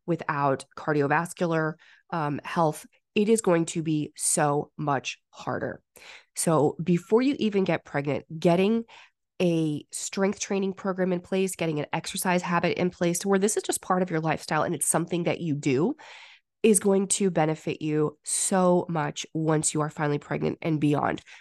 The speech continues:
You do not wanna wait until you are <laughs> pregnant to start an exercise routine because,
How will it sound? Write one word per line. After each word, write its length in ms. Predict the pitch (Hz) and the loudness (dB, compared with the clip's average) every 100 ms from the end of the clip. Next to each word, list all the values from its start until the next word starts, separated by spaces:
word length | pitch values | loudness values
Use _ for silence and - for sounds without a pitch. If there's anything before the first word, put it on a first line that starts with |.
| _ | _
You 140 | 202 208 | -2 2
do 120 | 233 | 4
not 260 | 233 208 | 4 4
wanna 180 | 247 262 | 2 0
wait 360 | 214 175 156 156 | 0 0 -2 -4
until 480 | 165 143 - 180 180 | -6 -4 0 4 4
you 180 | 196 208 | 4 2
are 80 | 226 | 0
<laughs> 20 | |
pregnant 640 | - 262 196 226 196 - - - 349 320 _ | 2 2 2 2 0 -2 -10 -16 -14 -16 _
to 160 | - 262 | 0 0
start 460 | - - 220 208 - | 0 0 2 2 -2
an 120 | 220 - | -6 -4
exercise 540 | 160 - 165 151 151 | -4 -4 -2 -2 -2
routine 420 | 151 - - 90 - - | -8 -6 -4 -4 -8 -2
because, 560 | 190 - 180 170 165 | -2 0 2 2 2